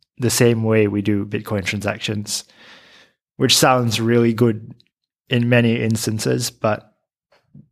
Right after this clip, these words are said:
it's not problem specific. It's just,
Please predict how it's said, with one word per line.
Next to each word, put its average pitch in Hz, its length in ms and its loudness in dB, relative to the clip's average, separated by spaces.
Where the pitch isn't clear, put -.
it's 127 220 -2
not 123 480 2
problem 110 420 0
specific. 110 720 -8
It's 107 200 -14
just, - 460 -10